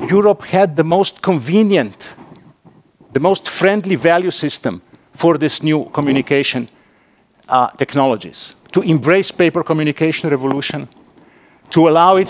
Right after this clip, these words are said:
to empower people, to, uh, to empower businesses, to empower sciences,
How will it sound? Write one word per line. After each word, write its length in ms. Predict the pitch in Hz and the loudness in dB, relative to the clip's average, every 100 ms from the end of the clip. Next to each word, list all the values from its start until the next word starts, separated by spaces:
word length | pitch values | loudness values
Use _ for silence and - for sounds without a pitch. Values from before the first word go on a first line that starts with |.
| - | -2
to 100 | 185 | -2
empower 600 | 180 170 - 180 190 196 | 0 0 2 4 4 2
people, 400 | - 180 - 139 | -2 -6 -2 -4
to, 180 | - - | -4 -4
uh, 120 | 139 135 _ _ | -4 -4 _ _
to 100 | - | -2
empower 480 | 160 156 - 175 185 | 0 0 2 4 2
businesses, 680 | 131 170 151 165 - 156 - | 2 0 2 -4 0 -2 0
to 140 | 165 | -2
empower 480 | 139 139 156 160 165 | -2 0 2 2 2
sciences, 840 | - 151 139 139 - 73 - - | 0 0 0 -4 -10 -12 -14 -16